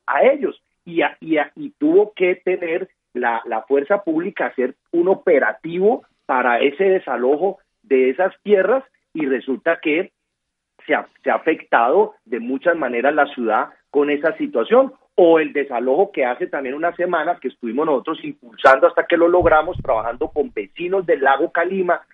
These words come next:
con personas que les duele este sector turístico, también ya habían invadido unas tierras,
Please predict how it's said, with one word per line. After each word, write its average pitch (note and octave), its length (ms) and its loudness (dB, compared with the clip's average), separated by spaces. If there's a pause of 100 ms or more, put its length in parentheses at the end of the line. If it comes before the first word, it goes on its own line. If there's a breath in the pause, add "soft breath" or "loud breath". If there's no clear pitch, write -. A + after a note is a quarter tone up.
(140 soft breath)
con A#2+ 220 -4
personas C3 400 -2
que D3+ 100 2
les G#2+ 260 -2
duele F3+ 280 4
este F3+ 180 -6
sector F3 320 -2
turístico, G3+ 580 0 (220 loud breath)
también A#2 420 -2
ya C#3+ 120 6
habían D#3 240 0
invadido C3 760 0
unas E3+ 380 0 (120)
tierras, C3+ 440 -2